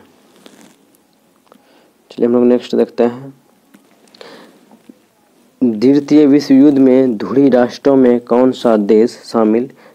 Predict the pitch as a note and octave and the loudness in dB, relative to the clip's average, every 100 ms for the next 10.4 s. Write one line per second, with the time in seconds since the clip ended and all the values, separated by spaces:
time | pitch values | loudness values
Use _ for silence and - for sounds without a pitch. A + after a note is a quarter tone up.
0 | _ G#2 A#2 A#2+ A2 C#3+ B2 - F#2+ - | _ -2 0 0 0 0 0 -6 -10 -10
1 | _ - - _ A2+ - C3 A#2+ B2+ C3 | _ -20 -20 _ -8 -2 0 2 2 0
2 | B2+ B2+ A#2+ B2 B2+ A#2+ - C3 C3+ B2 | 2 0 2 0 -2 -6 -4 -2 2 2
3 | B2 B2 D3+ E3 - _ - A#2+ G#2+ G2 | 0 -2 -6 -6 -14 _ -8 -2 -2 -4
4 | - _ - - - - - G#2+ G#2 A#2+ | -14 _ -20 -20 -20 -20 -8 -4 0 2
5 | B2 B2+ C3+ D3 D3 _ _ _ - A#2 | 2 4 2 0 -8 _ _ _ -4 -2
6 | B2 A#2+ B2+ C#3+ D3+ - A#2 - A#2+ A#2+ | -2 -2 0 -2 -8 -6 -6 -2 0 2
7 | B2+ D3 - - A2+ A#2+ A2+ - - G2 | 2 -2 -10 -6 0 2 0 -4 -12 -12
8 | - _ - _ _ - A2 - A#2+ A#2+ | -16 _ -20 _ _ -12 -6 -6 -2 0
9 | B2 A#2 A#2+ A2+ B2 D#3 - - G#2+ A#2 | 2 0 -2 0 -2 -4 -8 -4 0 0
10 | A2 - C3 D3+ | -2 -4 -4 -4